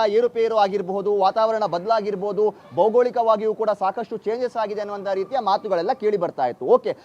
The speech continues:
ಆ ಚರ್ಚೆಗಳನ್ನ ಪಾಯಿಂಟ್ ನಂಬರ್ ಒನ್ ಇಂದ ಪಾಯಿಂಟ್ ನಂಬರ್ ಏಟ್ ವರೆಗೂ ಮಾತ್ರ ಸೀಮಿತಗೊಳಿಸಬೇಕಾಗಿದೆ. ಇನ್ನು ಮುಂದಕ್ಕೆ ಅಂತ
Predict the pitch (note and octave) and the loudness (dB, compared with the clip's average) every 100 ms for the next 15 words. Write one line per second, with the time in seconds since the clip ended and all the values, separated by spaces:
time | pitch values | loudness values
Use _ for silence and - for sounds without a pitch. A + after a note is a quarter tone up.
0 | - F3+ - B3 A#3 C#4 C4+ B3 B3+ B3+ | 0 0 2 -4 -4 -2 0 2 2 0
1 | A3 A#3 A#3+ A3+ G#3+ A3 B3+ B3+ B3 - | 0 -2 -4 -2 2 2 2 0 -2 -2
2 | G3+ A#3 A#3 G#3 F#3+ A3 A#3 G#3+ G3 F#3+ | -2 -4 -4 -4 -2 -2 -4 -4 -2 -2
3 | A3+ A#3+ G3 G3 G3 F3+ D#3+ D#3+ D3 B2 | -2 -6 -8 -6 -4 -4 -4 -6 -4 -6
4 | A2+ - _ E3 A#3+ B3 B3 A#3+ A3+ A3 | -10 -12 _ -8 -6 -6 -6 -4 -4 -4